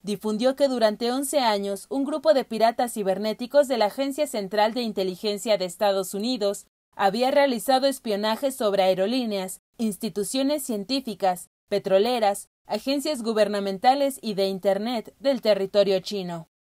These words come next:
El vocero del Ministerio de Relaciones Exteriores chino, Xiao Lijian,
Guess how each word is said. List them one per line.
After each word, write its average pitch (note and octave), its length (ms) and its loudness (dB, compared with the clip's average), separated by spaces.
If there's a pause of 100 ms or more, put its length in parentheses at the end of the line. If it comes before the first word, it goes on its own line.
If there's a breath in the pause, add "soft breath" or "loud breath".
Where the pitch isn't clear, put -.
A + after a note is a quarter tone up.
(460)
El G#3 140 0
vocero A#3 400 2
del G#3+ 180 0
Ministerio G#3 560 0
de A#3+ 100 0
Relaciones G#3+ 640 0
Exteriores G#3 680 -2
chino, A#3 440 -4 (200)
Xiao C#4+ 440 6
Lijian, G3 600 -4